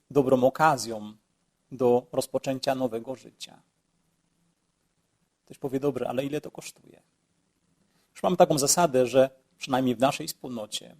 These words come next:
jeżeli robimy kurs dochodzony bez noclegów, to nie bierzemy pieniędzy. Y, przynajmniej nie pobieramy pieniędzy na starcie. Ale jeżeli uznasz pod koniec kursu,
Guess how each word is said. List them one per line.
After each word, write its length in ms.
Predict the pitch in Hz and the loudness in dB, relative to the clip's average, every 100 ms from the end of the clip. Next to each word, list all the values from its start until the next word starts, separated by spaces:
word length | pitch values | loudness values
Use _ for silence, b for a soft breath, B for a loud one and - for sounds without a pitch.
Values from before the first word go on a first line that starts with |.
| - | -12
jeżeli 220 | 123 135 | -4 -2
robimy 300 | 127 139 135 | 0 -2 -4
kurs 220 | - 131 | -4 -2
dochodzony 500 | 135 135 131 139 139 | 0 2 6 6 4
bez 180 | 131 120 | 0 0
noclegów, 500 | 127 - 131 127 131 | 0 0 -2 -2 -6
to 120 | - | -4
nie 160 | 131 127 | -4 -2
bierzemy 500 | 120 113 117 110 107 | -2 -4 -4 -6 -10
pieniędzy. 600 | 101 92 85 92 95 92 _ _ _ _ _ _ _ _ _ _ | -16 -20 -20 -20 -20 -20 _ _ _ _ _ _ _ _ _ _
Y, 220 | - - _ - | -20 -20 _ -10
przynajmniej 380 | 127 120 131 | -6 -2 -2
nie 280 | 131 139 131 | -2 0 0
pobieramy 560 | - 131 135 143 151 147 | 2 6 10 10 8 4
pieniędzy 360 | 123 131 127 | 0 0 2
na 120 | 123 120 | 0 0
starcie. 580 | - 120 - - - _ - | 0 -2 -2 -12 -12 _ -8
Ale 200 | - 311 | -4 2
jeżeli 460 | 202 156 180 170 _ - | 4 4 0 -6 _ -4
uznasz 400 | 180 147 117 - | -2 -2 -4 -6
pod 180 | - - | -12 -6
koniec 340 | 190 226 - | -6 -2 -4
kursu, 480 | - 107 - - | -4 -12 -14 -18